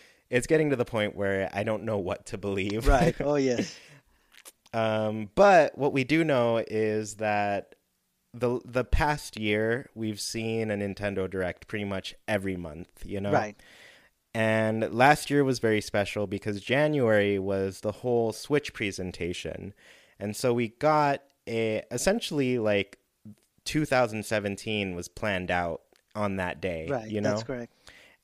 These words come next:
Speaker 1: And meanwhile, like, everybody's like, "Oh, no way all of these games are coming
Speaker 2: <laughs>
Speaker 1: out," because we got so used to just a drought of games and everything. But Nintendo hit every single release date that they set this year.
Speaker 2: Yep.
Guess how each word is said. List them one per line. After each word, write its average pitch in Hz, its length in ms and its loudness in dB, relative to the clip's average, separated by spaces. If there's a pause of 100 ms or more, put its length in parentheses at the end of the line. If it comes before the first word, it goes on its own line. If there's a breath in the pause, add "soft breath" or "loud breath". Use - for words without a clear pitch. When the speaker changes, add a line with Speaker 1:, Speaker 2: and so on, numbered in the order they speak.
(260)
Speaker 1:
And 104 540 -2 (100)
meanwhile, 139 640 4
like, 107 220 2
everybody's 107 560 0
like, 101 360 -2
"Oh, 139 200 -4
no 143 280 -4
way 98 360 0
all 92 200 -4
of 90 100 -10
these 90 240 -8
games 90 380 -6
are 92 100 -6
coming 90 440 -8
Speaker 2:
<laughs> - 20 -2
Speaker 1:
out," 78 400 -6
because 107 380 -6
we 120 120 -2
got 143 240 4
so 135 180 -2
used 110 460 -4
to 95 400 -4 (380 soft breath)
just - 240 -2
a 117 60 0
drought 95 560 0
of 95 160 -8
games 92 420 -4
and 92 80 -10
everything. 90 580 -10
But 143 480 4 (500 soft breath)
Nintendo 175 500 2
hit 170 340 2 (360)
every 139 320 2
single 135 360 0
release 113 480 0
date 92 280 -2
that 95 120 -8
they 95 120 -2
set - 320 -4
this 92 260 -4
year. 82 200 -4
Speaker 2:
Yep. 127 180 -2